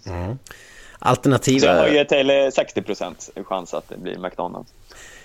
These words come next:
Speaker 1: Ja, eh, al-, alternativa vigselförrättare är ju annars, eh, G B-gubben.
Speaker 2: Ja,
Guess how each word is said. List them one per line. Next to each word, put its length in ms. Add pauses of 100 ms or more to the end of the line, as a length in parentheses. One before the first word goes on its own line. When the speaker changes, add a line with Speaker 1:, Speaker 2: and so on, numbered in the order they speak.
(120)
Speaker 1:
Ja, 360 (120)
eh, 500
al-, 300
alternativa 540
vigselförrättare 800
är 60
ju 60
annars, 440
eh, 300
G 260
B-gubben. 480 (720)
Speaker 2:
Ja, 340